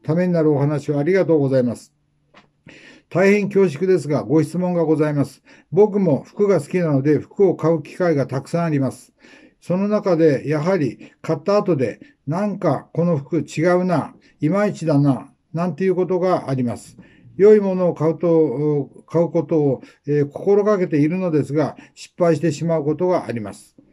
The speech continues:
先生は買い物で失敗しないために心がけていることありますでしょうか？えー、買い物で失敗してしまったエピソードも合わせてお聞かせ、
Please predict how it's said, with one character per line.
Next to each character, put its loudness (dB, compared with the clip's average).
先 -2
生 2
は 2
買 2
い 0
物 0
で 0
失 -10
敗 2
し -8
な 0
い -2
た 0
め -2
に -2
心 -2
が 0
け -2
て 0
い 2
る -4
こ -4
と -6
あ -2
り -2
ま 2
す -6
で 2
し -6
ょ -4
う -16
か？ -20
え 2
ー、 0
買 -2
い -2
物 0
で 0
失 -6
敗 4
し -6
て 0
し -4
ま -2
っ -6
た -2
エ -2
ピ -12
ソ 0
ー 2
ド 2
も -2
合 -2
わ 2
せ -2
て 2
お -2
聞 -14
か -4
せ、 0